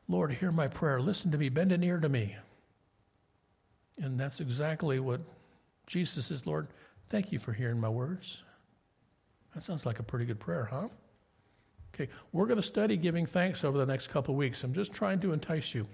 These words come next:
I'll tell you what, with that, I'm just gonna stop there. I'll leave Paul's, but I'll, let me tell you my favorite one, <laughs> the one that I just scratched. <laughs> You remember what he said to the Corinthians in chapter one?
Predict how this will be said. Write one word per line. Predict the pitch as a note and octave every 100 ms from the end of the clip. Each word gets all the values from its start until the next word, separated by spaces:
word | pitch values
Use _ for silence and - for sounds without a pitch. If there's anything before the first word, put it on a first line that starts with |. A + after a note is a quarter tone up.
| - - _ _ _ _ _ - -
I'll | C#3+
tell | - D3+
you |
what, | B2+ A#2+ - - -
with | - B2+
that, | E3 F3+
I'm | C#3
just | C3+ A#2+
gonna | B2
stop | A2 - D3+ C#3
there. | - D3 C#3 - - -
I'll | A#2
leave | A2+ C3+ B2+
Paul's, | - D#3 D3+ D3+ D#3 - - - - - _ _ _ _ _ _ _ - - - _ -
but | -
I'll, | B2+ C3+
let | -
me | D#3+
tell | C3+ D#3
you | C#3+
my | A#2+
favorite | - C#3 E3+
one, | B2 A#2+ C3 - - -
<laughs> | - - - -
the | -
one | - G3+ -
that | F3+ C3+
I | -
just | F2+ -
scratched. | - - - - _ _ -
<laughs> | - - _ - - -
You | -
remember | D3+ C3 F3+
what | F#3 E3
he |
said | E3+ - F#3+
to | D#3+
the |
Corinthians | D#3 - F3+ F#3+ F#3+ F#3+
in | E3+
chapter | - F#3 -
one? | F#3+ F#3+ A3